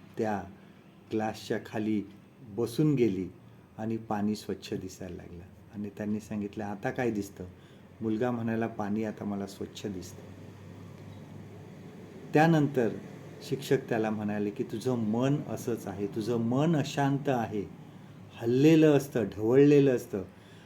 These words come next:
आणि अशा वेळेस तू काहीतरी करण्याचा प्रयत्न करतो किंवा वाचण्याचा प्रयत्न करतो, त्यावेळेस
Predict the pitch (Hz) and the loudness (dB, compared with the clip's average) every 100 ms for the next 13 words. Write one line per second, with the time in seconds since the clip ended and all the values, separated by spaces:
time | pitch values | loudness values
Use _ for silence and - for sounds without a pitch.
0 | - 127 147 - 139 - 170 170 175 175 | -6 0 0 0 -4 2 8 8 8 6
1 | 160 147 127 131 147 147 135 120 127 123 | 0 2 0 2 4 4 2 2 0 0
2 | 135 - 117 117 123 117 120 104 117 117 | -2 0 0 0 -2 -2 -2 -4 -6 -4
3 | 117 110 104 104 - 120 113 117 107 110 | -4 -2 -4 -4 -4 -4 -4 -4 -2 -4
4 | 101 110 107 98 107 98 - - - - | -4 -8 -8 -8 -6 -8 -10 -20 -20 -20
5 | - - - 147 165 175 170 | -20 -6 2 6 10 10 8